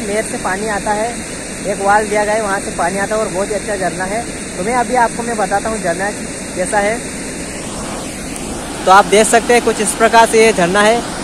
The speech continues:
तो बहुत मस्त झरना है और यहाँ पर पानी आ रहा है। और आप देख सकते हैं यहाँ पर जो ब्रिज दिख रहा है आपको, ये रोड की तरह, यह यहाँ पर नहर का पानी जाता है इसमें।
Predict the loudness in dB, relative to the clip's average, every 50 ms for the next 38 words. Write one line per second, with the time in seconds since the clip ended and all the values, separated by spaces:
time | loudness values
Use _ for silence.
0 | -6 -4 -2 4 6 6 6 6 6 4 4 4 4 0 2 4 4 4 6 6
1 | 8 8 8 6 6 6 6 6 6 4 4 4 2 4 4 4 2 6 6 4
2 | 6 6 4 4 4 6 6 6 8 8 6 4 2 -2 -6 -8 -8 -8 -8 -8
3 | -8 -8 -8 -8 -8 -8 -8 -8 -8 -8 -8 -8 -8 -8 -8 -8 -8 -8 -8 -2
4 | 2 6 8 8 8 8 6 4 4 4 2 2 2 4 2 4 4 4 4 4
5 | 6 4 4 4 4 2 2 2 4 2 2 2 2 2 2 4 6 6 6 6
6 | 6 4 4 6 8 8 6 6 6 4 4 4 2 0 2 4 6 6 6 4
7 | 2 -4 -8 -10 -10 -10 -10 -10 -10 -10 -10 -10 -10 -10 -4 2 4 6 6 6
8 | 6 6 6 6 6 6 6 4 6 4 4 6 6 6 6 4 4 6 4 4
9 | 6 6 6 6 6 6 4 4 4 4 2 0 0 0 0